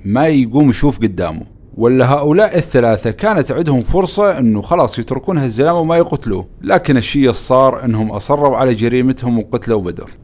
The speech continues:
نعم، لربما بدر عليه رحمة الله كان عنده مشاكل مالية مع أشخاص كثر، لكن لا يمكن أبدًا أنه هاي المشاكل توصل لدرجة القتل. ما في مبرر للقتل أبدًا، لأن بكل بساطة بزمننا هذا الإنسان يقدر يحصل حقه عن طريق القانون.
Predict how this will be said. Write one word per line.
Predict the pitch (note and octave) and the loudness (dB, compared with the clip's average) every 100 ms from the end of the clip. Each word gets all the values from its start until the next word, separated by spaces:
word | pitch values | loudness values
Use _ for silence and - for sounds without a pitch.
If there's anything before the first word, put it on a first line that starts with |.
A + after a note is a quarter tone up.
| - - A2+ | -20 -4 2
نعم، | E3 F#3 F3 | 4 4 4
لربما | C#3 C#3 E3 D3 C3+ | 4 4 2 2 2
بدر | B2 C#3 C3+ | 2 2 2
عليه | A2 B2+ | 4 4
رحمة | C3 C3 C3+ - | 4 2 -2 0
الله | A2+ A2+ A2 | 2 2 2
كان | - G3 | 0 -2
عنده | D#3+ D#3 C#3 B2 | -2 -2 0 0
مشاكل | A2+ G#2 C#3+ C#3 C3 - C3+ C3 B2 | 0 0 2 4 2 0 0 2 2
مالية | G#2+ G#2+ G#2+ C3 C3 B2+ | 0 0 0 2 4 2
مع | A2 F2+ | 0 -2
أشخاص | G2+ - A#2+ - | -4 0 0 -2
كثر، | - F#2+ E2+ F#2 | -4 -6 -6 0
لكن | C#3 F#3 E3+ C3+ | 2 2 2 4
لا | A#2+ A#2+ | 4 4
يمكن | E3+ F#3+ - C3+ C3 - | 4 0 0 0 2 0
أبدًا | D#3+ C3+ G2+ E2+ - | 2 2 0 -4 -4
أنه | G#2 G2+ | -4 0
هاي | B2+ D#3+ | 4 4
المشاكل | D3 C3 D3+ D3 C#3+ D3 C#3 | 4 0 4 2 2 0 0
توصل | - G2+ B2+ C3 C#3 B2+ | -2 -6 -4 -2 -2 -2
لدرجة | G2+ G#2 A2+ - | 0 0 0 -4
القتل. | F#2+ - - F2 - | -6 -8 -10 -8 -2
ما | G3+ | 0
في | G3+ C3+ | 2 2
مبرر | G#2+ G2+ C3+ B2+ | 2 2 2 2
للقتل | G2+ F#2+ - - G#2+ | 2 -2 -4 -6 -6
أبدًا، | - D#2 D2+ D2 - - - | -8 -10 -14 -16 -20 -20 -4
لأن | A2+ B2+ | 2 4
بكل | B2+ - D#3 | 4 2 2
بساطة | C3+ - C3 A#2+ G#2+ | 2 2 2 2 0
بزمننا | F#2+ A2+ D3 C#3 C3 C3 | 2 2 2 2 4 4
هذا | B2 B2+ C3 - | 4 4 4 2
الإنسان | B2 A2 G#2+ - B2+ A#2+ | -6 -4 -4 2 2 4
يقدر | A2+ A#2 A#2 | 2 0 0
يحصل | A2+ - A2 - - A2 G#2+ - | 0 -4 -8 -8 -6 -4 -4 -10
حقه | - A#2 - A#2+ | -6 -6 -2 -2
عن | A2 | 0
طريق | G2+ G2+ G#2+ - | -2 -2 0 0
القانون. | A2 G2 E2+ D2+ | -2 -2 -2 -4